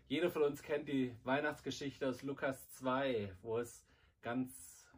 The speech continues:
in der Luther-Übersetzung anfängt mit „Es begab sich einmal zu der Zeit, als Kaiser Augustus“ und so weiter. Diese Geschichte, viele von uns haben das als Tradition, dass das an Heiligabend vorgelesen wird, an Weihnachten. Und ich finde das eine richtig schöne Tradition.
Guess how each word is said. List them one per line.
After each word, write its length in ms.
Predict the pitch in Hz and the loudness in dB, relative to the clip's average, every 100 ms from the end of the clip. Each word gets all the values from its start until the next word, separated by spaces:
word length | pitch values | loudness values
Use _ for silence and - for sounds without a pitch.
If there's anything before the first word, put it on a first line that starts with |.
| - | -12
in 120 | 110 | -4
der 120 | 110 | -2
Luther-Übersetzung 680 | 131 147 127 120 127 - 127 | 0 0 0 0 -2 -4 -8
anfängt 680 | 127 131 131 - 120 123 - | -2 0 -2 -4 -4 -4 -6
mit 160 | 110 | -8
„Es 160 | - - | -8 -10
begab 420 | 131 - 113 131 | -8 -4 -2 -2
sich 220 | - - - | -6 -10 -8
einmal 280 | 113 110 | -6 -6
zu 100 | - | -6
der 160 | 104 98 | -6 -6
Zeit, 340 | - 104 113 | -4 -2 -2
als 240 | 92 107 - | -2 -6 -10
Kaiser 460 | - 104 117 110 | -6 -4 -4 -4
Augustus“ 580 | 107 107 101 - 92 90 | -6 -6 -8 -10 -14 -12
und 220 | - 104 | -12 -10
so 120 | 110 95 | -8 -8
weiter. 360 | 85 - - - _ _ _ _ _ _ _ _ _ _ | -10 -12 -18 -20 _ _ _ _ _ _ _ _ _ _
Diese 420 | 107 110 110 110 | -12 -4 -2 -2
Geschichte, 720 | 104 113 - 117 - 113 107 101 - | -6 -8 -8 -8 -2 0 0 -2 -12
viele 260 | - 120 117 | -10 -6 -6
von 140 | 113 | -6
uns 180 | 113 113 | -8 -6
haben 140 | 117 | -6
das 120 | 107 104 | -6 -6
als 140 | 95 | -8
Tradition, 720 | - 113 113 - 139 139 135 | -6 -4 -6 -4 -2 0 2
dass 180 | 120 - | 0 -2
das 120 | 113 | -8
an 160 | 113 110 | -8 -4
Heiligabend 560 | 117 110 - 104 123 - | -4 -4 -4 -2 -4 -4
vorgelesen 640 | 131 131 117 107 107 110 | -2 -2 -2 -4 -4 -6
wird, 160 | 104 107 | -6 -4
an 140 | 101 | -6
Weihnachten. 420 | 101 101 104 107 | -6 -6 -6 -6
Und 60 | 110 | -8
ich 100 | 110 | -6
finde 160 | - | -6
das 160 | 139 127 | -6 -6
eine 240 | 113 110 | -6 -6
richtig 320 | 131 127 101 - | -6 -6 -8 -8
schöne 300 | 107 101 92 | -8 -8 -10
Tradition. 580 | - 90 - - 101 | -12 -14 -14 -16 -16